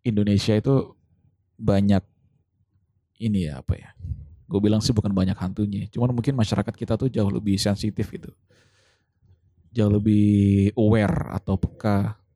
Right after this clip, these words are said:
terhadap dunia-dunia supernatural, hal-hal yang mungkin tidak dijelaskan. Di luar negeri mungkin juga banyak gitu.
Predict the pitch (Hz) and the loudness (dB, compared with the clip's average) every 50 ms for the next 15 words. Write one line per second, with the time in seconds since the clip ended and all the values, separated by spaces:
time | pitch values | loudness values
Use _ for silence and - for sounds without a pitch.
0 | _ - - - 98 98 98 101 101 98 98 98 101 - _ _ _ _ _ _ | _ -8 -4 -2 0 0 0 0 2 2 2 2 0 -2 _ _ _ _ _ _
1 | _ _ _ _ _ _ _ _ _ _ _ - - - - - - - - - | _ _ _ _ _ _ _ _ _ _ _ -20 -20 -20 -20 -20 -20 -18 -18 -8
2 | - 110 107 107 107 107 104 104 98 104 104 101 98 95 95 95 98 104 110 - | -4 -2 -2 0 2 0 0 0 0 2 2 2 2 2 2 0 0 -4 -6 -12
3 | _ _ _ _ _ _ _ _ _ _ _ _ _ _ _ _ _ _ _ _ | _ _ _ _ _ _ _ _ _ _ _ _ _ _ _ _ _ _ _ _
4 | _ _ _ _ _ _ - - - 117 - - 101 101 95 98 - 113 110 98 | _ _ _ _ _ _ -8 -6 -6 -4 -2 0 0 0 0 2 2 2 2 2
5 | 92 92 78 - - - _ _ _ - 110 104 101 113 107 104 104 98 101 98 | 2 0 -2 -4 -10 -18 _ _ _ -4 -2 0 2 2 2 2 2 2 0 -2
6 | 107 104 113 104 95 104 104 - 92 - - - - - - - - - _ _ | -6 -4 -2 -2 -2 -2 0 0 0 0 0 -2 -4 -8 -10 -12 -14 -20 _ _
7 | - - - _ - - - - - - - _ _ _ _ _ _ _ _ _ | -20 -20 -20 _ -20 -20 -20 -20 -20 -20 -20 _ _ _ _ _ _ _ _ _
8 | _ _ _ _ - 131 123 113 113 113 110 113 123 160 185 180 156 - 131 - | _ _ _ _ -4 0 2 4 4 4 4 4 4 4 4 2 0 -2 -2 0
9 | 185 190 147 107 101 101 101 131 131 113 104 - - - - | 0 2 2 2 4 4 2 2 2 0 0 -4 -8 -16 -16